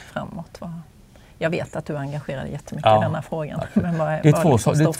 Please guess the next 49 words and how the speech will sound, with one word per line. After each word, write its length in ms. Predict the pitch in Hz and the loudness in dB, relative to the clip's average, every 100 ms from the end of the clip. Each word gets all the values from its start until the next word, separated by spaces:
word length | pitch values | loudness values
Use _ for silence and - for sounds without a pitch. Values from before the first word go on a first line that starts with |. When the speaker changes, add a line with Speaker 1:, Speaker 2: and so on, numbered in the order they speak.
| 175 | 2
Speaker 2:
två 40 | |
Speaker 1:
listan 180 | 117 143 127 | 2 2 0
Speaker 2:
saker 120 | 107 | 0
som, 20 | |
Speaker 1:
framåt? 200 | 117 - | 0 0
Speaker 2:
det 60 | 147 | -2
är 40 | |
två 220 | 160 139 | 0 0
saker 180 | 117 110 | 0 0
som 80 | 101 | 0
är 20 | |
jätteviktigt. 480 | 104 - - - 104 131 | 0 -2 -10 -6 -4 0
Det 140 | 127 | 2
är 40 | |
att 80 | 107 | 2
vi, 260 | - 120 139 | -2 -2 0
vi, 120 | 143 | 0
vi 100 | 127 | 0
har 200 | 151 139 | 2 2
fortfarande 760 | - - 135 - 92 92 92 101 - | 0 -2 -4 -6 -8 -6 -6 -6 -6
några 260 | 113 101 | -4 -4
konstigheter 640 | 104 120 113 - 98 92 98 | -2 -2 -2 -4 -8 -8 -8
i 60 | |
söket. 420 | - - - 104 - | -6 -8 -8 -12 -6
Vi 120 | 113 | -4
vet 260 | 113 101 98 | -2 -2 -4
om 80 | |
att 80 | 95 | -8
det 80 | 98 | -6
finns 340 | - 160 - | -4 -4 -4
information 520 | 143 127 127 110 101 101 | -6 -6 -6 -4 -6 -8
som 160 | 101 | -6
är 60 | 101 | -6
publicerad 640 | - 101 98 - 104 107 | -4 -6 -6 -6 -6 -6
på 80 | 113 | -6
rätt 180 | 98 - | -6 -8
sätt, 200 | 95 92 - - | -10 -10 -14 -8
på 80 | 98 | -6
rätt 180 | 101 - | -6 -6
ställe, 380 | 107 98 101 - - | -4 -4 -6 -10 -14
Speaker 1:
Mm. 140 | 175 - - - - | -14 -16 -20 -16 -2
Speaker 2:
men 160 | 113 | -2
som 140 | 95 - | 0 -2
ändå 300 | 110 107 104 | 0 0 0
inte 160 | 104 101 | -4 -4
dyker 320 | 101 98 98 | -6 -6 -6
upp 180 | 98 - | -6 -8
i 40 | |
söket. 520 | - - - 101 - | -8 -8 -10 -16 -18